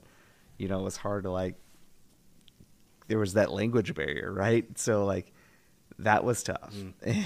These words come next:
Speaker 1: <laughs> And it was,
Speaker 2: Mm-hmm.
Speaker 1: like, I think it was, like, four or five o'clock in the morning there. But,
Speaker 2: Oh,
Speaker 1: like,
Speaker 2: wow,
Speaker 1: there's
Speaker 2: yeah.
Speaker 1: been other makers, you know, where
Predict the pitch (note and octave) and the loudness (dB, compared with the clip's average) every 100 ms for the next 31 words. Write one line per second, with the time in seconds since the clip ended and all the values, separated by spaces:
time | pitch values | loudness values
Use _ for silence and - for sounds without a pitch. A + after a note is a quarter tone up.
0 | - D3+ B2 A2 F#2+ A2 G#2 G2 F2+ G#2+ | 0 4 4 4 2 0 0 -4 -6 -4
1 | C3 G2 F#2 - - - G2+ A2+ A2 - | -4 -4 -4 -8 -18 -10 -6 -2 -2 -4
2 | G2+ G#2 - G2 G#2+ F#2+ G2 A#2 C3 C#3 | -4 -4 -2 -2 -2 -6 -4 -4 -2 -2
3 | D3 D3 - - - - _ G2+ A2 G#2+ | -4 -6 -14 -20 -20 -20 _ 0 0 0
4 | G#2+ G#2+ A2+ G#2+ A2+ G#2+ C3+ G#2+ G2 F#2+ | 0 2 0 0 0 2 2 2 0 0
5 | G2+ G2+ F#2 G#2 G2+ F#2+ G2 F#2+ - | -2 -2 -4 -2 -2 0 0 0 -2